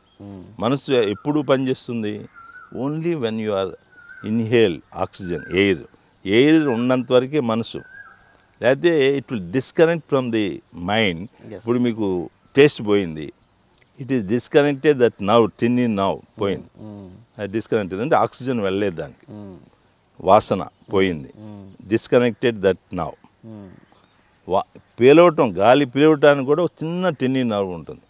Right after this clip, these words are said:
Speaker 1: మ్మ్.
Speaker 2: ఆ టిన్నీ నవ్వు, "I lost command with the mind" అంటుంది. అంటే
Speaker 1: మ్మ్.
Speaker 2: నాకు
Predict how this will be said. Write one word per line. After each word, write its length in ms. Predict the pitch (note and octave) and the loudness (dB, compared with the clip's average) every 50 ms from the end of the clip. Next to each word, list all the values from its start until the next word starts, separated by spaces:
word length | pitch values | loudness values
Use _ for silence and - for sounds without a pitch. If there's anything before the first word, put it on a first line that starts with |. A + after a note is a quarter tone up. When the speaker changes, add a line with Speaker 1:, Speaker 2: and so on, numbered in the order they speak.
| _ _ | _ _
Speaker 1:
మ్మ్. 340 | A2 A2 A2 A2 G#2 F#2+ F2+ | -20 -18 -16 -16 -12 -6 -6
Speaker 2:
ఆ 40 | F2+ | -6
టిన్నీ 480 | - - - B2+ D#3 E3+ F#3 G3 F#3+ | -6 -6 -8 -6 -4 -2 -2 -2 -2
నవ్వు, 560 | F3+ E3 D3+ C3+ C3 C3+ C3+ A#2+ G#2+ G#2+ A#2+ B2 | -2 -2 -2 0 0 0 -2 -2 -4 -2 0 0
"I 100 | A2+ A2+ | 2 2
lost 300 | B2 C3 D3 D#3+ - - - | 4 2 2 2 0 -4 -4
command 380 | C3 B2 B2+ C3 C3+ C3+ B2+ A#2+ | -4 -2 0 0 0 2 0 -2
with 180 | A2+ F#2+ A2 | -4 -2 -4
the 120 | G#2+ F#2+ F#2 | -4 -2 -2
mind" 220 | G#2 G#2+ A2 G#2 G2 | 0 0 0 0 -2
అంటుంది. 320 | F2 E2+ - E2+ - - - - | -6 -8 -10 -12 -14 -14 -12 -12
అంటే 160 | G2+ A2 C3+ | -8 -6 -4
Speaker 1:
మ్మ్. 60 | C3+ | -2
Speaker 2:
నాకు 380 | B2 A2 A2+ G#2+ G#2 G#2 F#2+ F2+ | 0 0 -2 -2 -2 -4 -4 -4